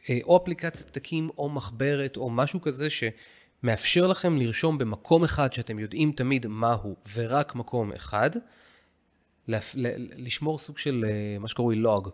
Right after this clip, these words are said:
לשמור, אה, תיעוד של כל הסיטואציות שאתם מרצים. זאת אומרת, אם ריציתם וקלטתם את זה, כי לפעמים זה חבוי ואנחנו לא קולטים את זה, אבל אם... טוב, יש לכם פתאום את ה-, "בואנה, למה אמרתי את זה? למה הסכמתי לזה? אה, ל-, למה הייתי too nice?" whatever.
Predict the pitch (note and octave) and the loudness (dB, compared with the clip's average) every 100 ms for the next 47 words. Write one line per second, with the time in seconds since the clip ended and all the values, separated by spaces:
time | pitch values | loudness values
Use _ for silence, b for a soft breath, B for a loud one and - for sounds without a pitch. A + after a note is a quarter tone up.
0 | - G2+ A#2 A#2+ A#2+ A2+ G#2+ B2+ C#3+ F3+ | -10 -8 -2 -2 0 -2 -2 -4 0 0
1 | A3+ - B B B B B B B - | -2 -8 B B B B B B B -4
2 | - B2 F3+ F3+ F3+ D3 C#3 C#3+ C3 A#2 | 0 2 4 4 4 2 2 0 -6 -4
3 | A2+ G#2+ - F#2+ F2+ A#2 A#2+ A#2 F#3+ G3 | -4 -4 -4 -4 -4 0 0 0 0 2
4 | E3+ B2 B2+ - F#3 F3 A2 F#2 F#2 G#2 | 4 2 2 2 0 -2 -6 -6 -8 -8
5 | - B2 A#2 E3 C#3 B2 G#2 G2 G2+ C#3 | -4 0 4 4 4 0 -4 -6 -8 -8
6 | - G#2 - G#2 G#2+ A#2 G#2+ G2 A#2+ G#2 | -12 -12 -4 -2 -2 -4 -4 0 2 2
7 | F#2+ A2 A2+ A2+ F#2 F2 F2 F#2+ C#3+ C#3 | 0 0 0 -2 -6 -8 -8 -4 -2 -4
8 | - _ _ _ _ - - A#2+ - E3 | -10 _ _ _ _ -18 -10 -4 0 2
9 | D3+ C#3+ D3+ C3+ C3+ - B2+ C#3 C3+ D#3 | 2 2 2 4 2 0 -4 -2 0 -2
10 | A#2 A#2 A#2 G#2 G2+ A#2 D3 - C3+ B2 | -4 -8 -8 -10 -6 -4 2 2 2 -4
11 | G#2+ F#2+ G2+ - B B B - B2+ B2+ | -4 -4 -6 -10 B B B -12 -10 -8
12 | B2+ C3 C3 B2 B2 B2 B2 D#3 D#3 D3+ | -8 -8 -10 -12 -10 0 4 6 4 2
13 | D3 - C#3+ B2+ B2+ A2+ - C3 C#3 A2+ | -2 0 0 2 2 2 0 2 4 4